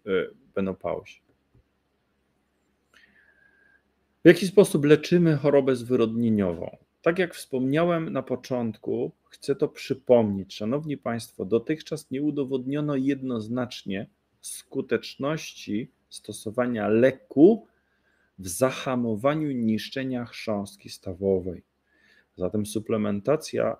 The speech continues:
pełni bardzo ważną rolę w chorobie zwyrodnieniowej. Chorobą dotyczącą też stawów,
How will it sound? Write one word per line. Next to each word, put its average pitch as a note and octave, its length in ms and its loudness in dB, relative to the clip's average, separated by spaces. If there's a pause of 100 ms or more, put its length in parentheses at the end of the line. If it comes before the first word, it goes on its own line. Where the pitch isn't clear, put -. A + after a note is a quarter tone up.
pełni A2+ 340 2
bardzo G#2+ 640 0
ważną A2 720 0
rolę A#2+ 440 2 (880)
w - 60 -20
chorobie G2+ 520 -2
zwyrodnieniowej. F#2 920 -6 (1400)
Chorobą C#3 580 0 (800)
dotyczącą B2+ 920 -4 (240)
też - 360 0
stawów, A#2 880 0